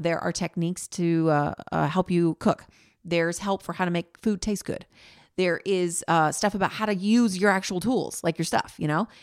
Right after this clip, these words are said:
how to keep up with everything in your kitchen, like, you know, the task-related things,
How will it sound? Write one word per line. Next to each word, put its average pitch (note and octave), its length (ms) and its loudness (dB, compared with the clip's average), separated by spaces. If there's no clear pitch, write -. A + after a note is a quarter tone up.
how A#3 160 0
to A3+ 40 0
keep A3 220 -2
up C4 140 2
with D4 100 2
everything B3+ 380 0
in B3+ 60 0
your B3+ 100 0
kitchen, D3 480 -2
like, F3 200 -4
you F3 140 -4
know, D#3+ 140 -2
the E3 100 -2
task-related E3 960 -4
things, F#2+ 340 -8